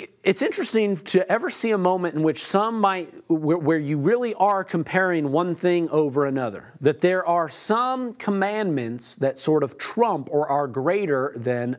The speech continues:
others. Now, before I go any further, let me say this. Because we are to, because these are the greatest commandments, these don't make the lesser commandments go away.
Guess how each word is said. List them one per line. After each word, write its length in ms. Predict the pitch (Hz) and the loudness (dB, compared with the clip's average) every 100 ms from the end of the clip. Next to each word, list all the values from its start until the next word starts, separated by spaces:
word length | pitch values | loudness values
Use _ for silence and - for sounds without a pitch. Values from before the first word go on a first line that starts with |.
| - | -2
others. 640 | 208 160 92 69 - - _ _ _ _ - - _ 127 | -2 -2 -6 -10 -18 -18 _ _ _ _ -20 -20 _ -4
Now, 240 | 120 101 | -2 -4
before 320 | 113 - 127 | -6 -2 0
I 60 | 139 | 0
go 160 | 160 180 | 0 0
any 140 | 190 | -2
further, 540 | 185 254 220 143 135 139 | 0 0 2 0 0 -4
let 140 | 117 | -4
me 120 | 113 | -4
say 280 | 120 147 151 | 0 0 2
this. 440 | 208 254 127 - - _ - - - - _ - | 0 -2 -6 -12 -16 _ -20 -20 -20 -20 _ 0
Because 520 | 151 - 269 302 277 | 0 2 2 2 0
we 160 | 233 247 | 0 2
are 140 | 220 | 0
to, 420 | - 214 190 185 151 | 2 2 2 0 -2
because 320 | 151 196 185 | 2 2 2
these 180 | 240 240 | 2 2
are 60 | |
the 120 | 208 | 2
greatest 420 | 165 196 202 190 - | 2 2 2 -2 -2
commandments, 560 | 196 202 147 131 - - - - - - | 0 0 -2 -4 -10 -20 -20 -20 -20 -8
these 420 | 120 180 262 214 | 0 0 2 -2
don't 380 | 170 226 240 196 | 2 2 2 -2
make 640 | 165 220 226 214 214 - _ | 0 0 0 -2 -4 -16 _
the 160 | 139 175 | 0 2
lesser 500 | 170 196 190 - 180 | 2 0 -2 -2 -2
commandments 640 | - 185 160 151 147 135 | 0 2 2 0 -2 -2
go 360 | 143 123 135 123 | -4 0 2 2
away. 840 | 110 104 127 214 190 135 196 208 | 0 -2 -2 0 0 -2 -4 -6